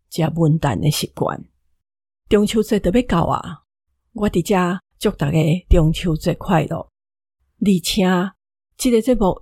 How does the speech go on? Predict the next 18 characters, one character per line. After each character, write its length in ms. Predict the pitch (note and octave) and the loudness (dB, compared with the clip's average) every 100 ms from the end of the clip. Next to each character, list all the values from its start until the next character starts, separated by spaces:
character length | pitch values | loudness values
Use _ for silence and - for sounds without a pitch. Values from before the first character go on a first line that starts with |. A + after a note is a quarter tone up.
| _ | _
已 100 | A#3+ | -4
经 360 | - F3+ F3 D#3+ | 0 2 2 0
三 280 | - E3 E3 | 0 0 2
十 100 | D3 | -2
三 280 | - F3 D3+ | -2 0 0
集 200 | - C#3 | -2 -6
啊， 320 | - C2 - _ _ _ - | -6 -10 -14 _ _ _ -2
真 240 | G#3 F#3 | 2 2
感 260 | F3+ G#3+ A#3+ | 4 4 4
谢 200 | - D#3 | 2 0
大 160 | - D3+ | 0 2
家 40 | |
的 280 | F3 D#3 E3 | 2 4 2
鼓 280 | - F3+ F3 | 2 2 4
励 200 | D#3+ C#3+ | 2 0
甲 160 | C#3+ | -2
支 260 | C#3+ D3+ C#3+ | -2 -2 -2
持。 240 | - - | -4 -8